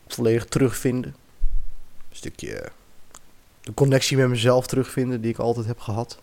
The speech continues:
En kwijt ben geraakt door de jaren heen. Vooral de afgelopen tijd, nu ik de verslaving, hè, de verslavende middelen laat liggen.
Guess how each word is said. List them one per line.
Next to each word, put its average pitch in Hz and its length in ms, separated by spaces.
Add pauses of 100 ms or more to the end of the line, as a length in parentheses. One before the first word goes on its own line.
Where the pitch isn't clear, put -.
En 107 140
kwijt 104 320
ben 117 160
geraakt 123 340
door 123 80
de 120 80
jaren 120 300
heen. 127 300 (520)
Vooral 92 220
de - 60
afgelopen - 480
tijd, 104 360
nu 92 100
ik 92 280 (300)
de - 120
verslaving, 87 540
hè, 110 100
de 123 220
verslavende 90 480
middelen 98 320
laat 95 120
liggen. 101 320